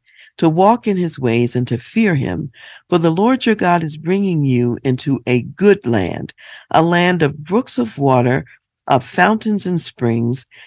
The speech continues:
that flow out of valleys and hills, a land of wheat and barley, of vines and fig trees and pomegranates,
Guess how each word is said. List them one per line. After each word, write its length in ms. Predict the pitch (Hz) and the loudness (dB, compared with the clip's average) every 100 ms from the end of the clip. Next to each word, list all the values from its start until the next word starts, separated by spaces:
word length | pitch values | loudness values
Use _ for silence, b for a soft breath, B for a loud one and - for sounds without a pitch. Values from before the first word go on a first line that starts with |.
| B | B
that 140 | 165 | -2
flow 340 | - 226 233 - | 0 0 0 2
out 180 | 208 208 | 0 0
of 100 | 196 | -2
valleys 540 | 143 151 170 185 180 | -2 0 0 -2 -2
and 140 | 175 170 | -4 -2
hills, 540 | 139 120 117 120 - B B B - | 0 0 0 -2 -8 B B B 2
a 120 | 185 | 2
land 400 | 202 233 254 247 | 2 2 0 0
of 160 | 226 | -4
wheat 260 | 180 208 220 - | -4 -4 -4 -2
and 180 | 196 | -2
barley, 560 | 151 156 175 127 60 127 - B B - | 0 0 0 -2 -4 -10 -20 B B -2
of 100 | 131 | -2
vines 720 | 135 160 208 202 127 101 - | 0 0 2 0 0 -2 -2
and 160 | 101 - | -2 -2
fig 320 | - 247 - | -2 -4 -4
trees 380 | - 127 120 117 | -4 -2 0 -2
and 200 | 120 123 | -2 -4
pomegranates, 880 | - 147 285 139 123 110 110 67 | -4 -2 0 0 0 0 -2 -6